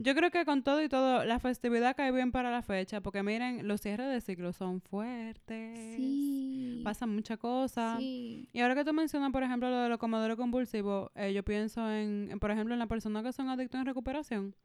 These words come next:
Speaker 2: Cualquier tipo
Speaker 1: Yo
Speaker 2: de
Speaker 1: tengo,
Speaker 2: adicción,
Speaker 1: yo
Speaker 2: sí.
Speaker 1: tengo, yo tengo una amiga que ella es española y ella vive aquí hace como veinte años.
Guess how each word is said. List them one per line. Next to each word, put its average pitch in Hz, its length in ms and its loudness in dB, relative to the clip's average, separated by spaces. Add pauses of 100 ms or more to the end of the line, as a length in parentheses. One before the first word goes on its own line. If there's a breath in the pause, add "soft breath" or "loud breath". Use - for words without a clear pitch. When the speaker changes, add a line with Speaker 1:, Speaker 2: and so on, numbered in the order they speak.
(160)
Speaker 2:
Cualquier 214 500 -2
tipo 226 160 -2
Speaker 1:
Yo 254 80 6
Speaker 2:
de - 60 4
Speaker 1:
tengo, 285 180 6
Speaker 2:
adicción, 294 180 6
Speaker 1:
yo 247 100 8
Speaker 2:
sí. - 40 4
Speaker 1:
tengo, 269 240 4
yo 262 140 2
tengo 277 180 0
una 294 120 2
amiga 277 320 2
que 254 100 0
ella 240 140 2
es - 20 2
española 220 500 2
y 196 80 -2
ella 220 220 2
vive 233 180 2
aquí 226 140 -2
hace 226 240 -2
como 226 180 0
veinte 247 200 -2
años. 190 280 -4